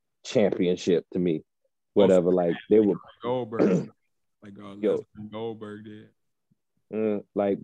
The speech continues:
Speaker 1: Brock Lesnar, you know, he's, like, the biggest dude there is right now. But, like, he was doing suplexes, but it wasn't the same effect. You know, Brock Lesnar suplex you, you usually, you usually on the mat for a good minute.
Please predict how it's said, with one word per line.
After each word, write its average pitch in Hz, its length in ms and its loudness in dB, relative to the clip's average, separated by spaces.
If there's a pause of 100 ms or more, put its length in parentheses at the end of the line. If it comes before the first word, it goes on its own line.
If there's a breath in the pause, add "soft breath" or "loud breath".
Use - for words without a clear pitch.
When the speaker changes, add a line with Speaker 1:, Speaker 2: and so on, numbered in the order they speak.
Speaker 1:
Brock 156 280 4
Lesnar, 139 640 2 (1200)
you 135 120 -4
know, 110 140 0
he's, 117 280 -2
like, 87 180 -6
the 80 80 -12
biggest 76 440 -6
dude 76 240 -2
there 78 320 2
is - 100 -8
right 71 240 2
now. 80 240 -2
But, 78 300 2 (480)
like, 87 280 4 (300)
he 147 140 8
was 151 160 8
doing 113 260 6
suplexes, 175 920 0 (380)
but 135 140 4
it 131 100 6
wasn't 156 460 4
the 127 100 -2
same 143 420 -4
effect. 110 400 -4 (280)
You 113 120 -8
know, 110 520 -2 (600)
Brock 180 280 4
Lesnar 165 360 0
suplex 165 600 -2
you, 160 140 2
you 156 200 -4
usually, 156 560 6
you 214 160 2
usually 202 420 2
on 170 180 0
the 143 80 -2
mat 156 300 -2 (140)
for 110 120 -2
a - 20 -4
good 95 260 -4
minute. 85 160 -14